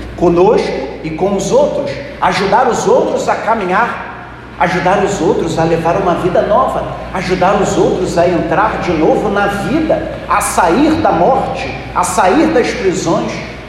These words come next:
Não aprisionemos ninguém, meus irmãos, não matemos ninguém, porque nós somos da vida, nós somos do Espírito, nós somos da ressurreição. Que a ressurreição de Lázaro hoje seja a imagem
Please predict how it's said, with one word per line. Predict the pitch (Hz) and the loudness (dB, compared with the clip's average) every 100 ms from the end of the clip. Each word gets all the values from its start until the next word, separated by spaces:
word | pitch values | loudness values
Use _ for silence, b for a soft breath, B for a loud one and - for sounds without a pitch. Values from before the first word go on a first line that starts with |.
| - - - - - | -16 -16 -16 -16 -8
Não | 147 | -2
aprisionemos | 160 151 143 147 139 165 165 | -2 0 -2 0 0 0 0
ninguém, | 143 135 139 185 | -2 -2 -2 -2
meus | 151 135 | -2 -4
irmãos, | 107 - - - - | -4 -4 -6 -8 -4
não | 165 196 | 0 2
matemos | 190 156 190 233 202 | 0 0 0 0 -2
ninguém, | 160 165 147 160 - - - - - | -2 -2 -2 -2 -4 -8 -12 -14 -12
porque | - 143 | -8 -4
nós | 135 | -2
somos | 135 135 131 127 | -2 -2 -4 -2
da | 127 | -4
vida, | - 117 131 - - - - - - | -4 -6 -4 -6 -6 -10 -12 -14 -8
nós | 135 135 | -4 -2
somos | 139 139 | -2 -2
do | 135 120 | -4 -4
Espírito, | - - 139 151 - 127 110 - - | -4 -4 -4 -4 -4 -6 -8 -10 -8
nós | 131 | -4
somos | 135 135 131 | -4 -2 -2
da | - | -2
ressurreição. | 117 117 - 113 101 104 - 101 98 - - - - - - - - - - - | -4 -4 -6 -6 -4 -6 -6 -6 -8 -10 -12 -14 -14 -14 -14 -16 -16 -16 -14 -8
Que | |
a | - | -4
ressurreição | 120 - 120 123 113 - 127 | -4 -4 -4 -4 -2 -2 -2
de | 117 | -2
Lázaro | 107 113 131 117 107 113 135 | 0 0 0 0 -2 -2 -2
hoje | 135 - - - - | -2 -4 -8 -12 -12
seja | - - 143 147 147 | -12 -6 -2 0 0
a | 131 | 0
imagem | 120 127 131 135 | 0 0 0 0